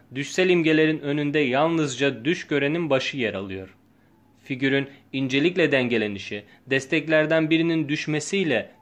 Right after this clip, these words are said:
düş görenin uyanacağını gösteriyor. Bu da uyku halinin narinliğini ortaya koyuyor. Dali'nin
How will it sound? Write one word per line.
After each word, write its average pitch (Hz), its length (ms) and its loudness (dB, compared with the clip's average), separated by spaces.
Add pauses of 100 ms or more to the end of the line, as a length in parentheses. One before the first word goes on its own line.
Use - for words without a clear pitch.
(200)
düş 196 240 -6
görenin 156 400 2
uyanacağını 135 680 0
gösteriyor. 95 760 -8 (680)
Bu 117 100 -8
da 123 120 0
uyku 120 340 -4
halinin 135 600 0
narinliğini 127 640 0
ortaya 101 400 -6
koyuyor. 95 480 -12 (1160)
Dali'nin 175 420 2